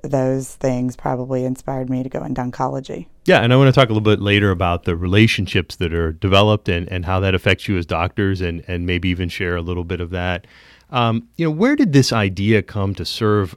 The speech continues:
Speaker 2: uh, low-income and uninsured patients? Wh-, where did that come in the practice? And, and for yourselves individually, what, what got you into that? You know, when I think of oncology doctors, I think you're just in-, you know, incredibly busy people. You've got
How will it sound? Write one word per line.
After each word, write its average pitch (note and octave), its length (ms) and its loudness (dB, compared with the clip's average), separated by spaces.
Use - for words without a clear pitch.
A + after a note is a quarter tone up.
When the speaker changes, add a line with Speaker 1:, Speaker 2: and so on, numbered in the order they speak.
Speaker 2:
uh, F2+ 280 -4
low-income G2+ 800 0
and F#2+ 140 -8
uninsured F#2 560 -4
patients? F#2 560 -6
Wh-, A#2 180 -4
where C#3+ 160 0
did F#3 140 -2
that B2 160 0
come A2+ 160 0
in G#2 80 -2
the F#2+ 80 -6
practice? G#2 560 -4
And, F2 160 -6
and A2+ 200 -2
for C#3 120 4
yourselves B2+ 480 4
individually, G#2 560 0
what, A#2 320 4
what B2+ 240 2
got A2+ 280 2
you G#2 40 -2
into G2 180 -4
that? F#2 180 -4
You G#2+ 80 -2
know, G#2+ 80 2
when A2+ 100 2
I B2 120 2
think A#2+ 200 0
of G#2 180 0
oncology G#2+ 600 2
doctors, G2 420 2
I F#2 80 2
think F#2 160 -2
you're F2+ 120 0
just F2+ 200 -10
in-, G#2+ 220 -2
you A2 80 0
know, F2+ 80 0
incredibly A2+ 500 4
busy G2+ 380 2
people. G2+ 440 -2
You've F2+ 200 -4
got F#2 240 0